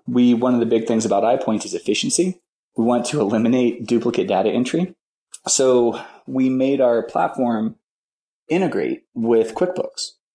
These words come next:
Online, QuickBooks Desktop, QuickBooks, you know, it doesn't matter, anything except for QuickBooks for Mac, because there's no,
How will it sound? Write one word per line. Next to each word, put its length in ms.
Online, 800
QuickBooks 540
Desktop, 760
QuickBooks, 600
you 100
know, 60
it 60
doesn't 200
matter, 260
anything 300
except 240
for 80
QuickBooks 400
for 100
Mac, 300
because 420
there's 220
no, 320